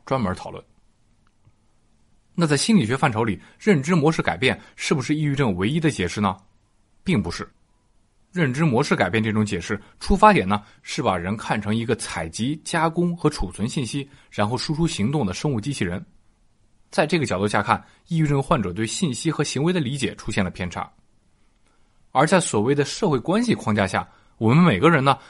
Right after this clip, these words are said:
都可以看成是复杂社会网络的一个节点，每个人的特征其实是这个社会网络塑造的。如果从这个框架去理解抑郁症，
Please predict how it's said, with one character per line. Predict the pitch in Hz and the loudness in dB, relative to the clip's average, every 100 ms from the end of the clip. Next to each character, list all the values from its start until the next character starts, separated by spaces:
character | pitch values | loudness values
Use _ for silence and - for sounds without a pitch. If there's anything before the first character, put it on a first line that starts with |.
| - - | -10 -2
都 | 139 | 0
可 | - | 0
以 | 156 | -4
看 | - 135 | -4 -6
成 | 104 104 | -4 -6
是 | 110 | -6
复 | - 175 | -6 -4
杂 | 117 123 | -2 -2
社 | - 151 | -2 0
会 | 120 | 0
网 | 95 80 | 0 0
络 | 127 | 0
的 | 107 | 2
一 | 113 | 0
个 | 143 | -4
节 | - 160 | -2 -2
点， | - - _ _ _ _ _ | -2 -8 _ _ _ _ _
每 | - 117 90 | -2 2 2
个 | 127 | 2
人 | |
的 | 156 | 0
特 | - 139 | 2 2
征 | 147 - - - | 2 2 -12 -12
其 | - 135 | -4 -2
实 | 156 | 0
是 | 151 143 | 0 0
这 | 143 | 0
个 | 113 | -2
社 | - 180 | -4 -2
会 | 147 | 0
网 | 104 82 - | 0 -4 -2
络 | 151 165 | 0 0
塑 | - 104 | -2 -4
造 | 90 | -4
的。 | 80 - _ _ _ _ _ _ _ _ _ | -6 -18 _ _ _ _ _ _ _ _ _
如 | 135 170 | -2 0
果 | 147 | 0
从 | 113 156 | 0 2
这 | 294 | 4
个 | 127 | 4
框 | 104 107 107 | 2 0 2
架 | 101 | 0
去 | 90 107 | 0 -2
理 | 95 | -2
解 | 110 92 | 0 0
抑 | |
郁 | 98 101 | 0 0
症， | 104 | -2